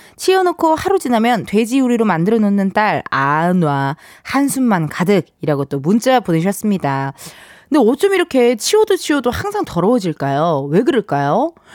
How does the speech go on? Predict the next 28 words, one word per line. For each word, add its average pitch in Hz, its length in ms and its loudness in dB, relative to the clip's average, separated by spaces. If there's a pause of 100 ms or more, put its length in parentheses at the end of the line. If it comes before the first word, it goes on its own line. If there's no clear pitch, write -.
(100)
그리고 269 260 2
요즘 233 220 0
또 269 220 0
날이 170 240 -2
점점 190 240 -4
더워져서 160 460 -4
초파리들이 160 1120 -4 (460)
난리야, 285 400 0
난리. 175 440 -2
점점 226 360 -4
나타나고 359 500 -4
있어요. 151 680 -4
예. 175 520 -2 (360)
근데 403 260 0
제가 294 180 0
그거, 262 280 -4 (340)
그, 262 220 -2 (240)
잘 - 340 -2
버리거든요. 262 640 0
음식물 302 300 0
쓰레기를 320 320 -2
잘 247 160 -6
버려도 196 600 0 (280)
초파리들이 466 500 0
이렇게 240 160 -4
날아다니, 208 360 0
왜 175 160 2
그럴까요? 180 640 -2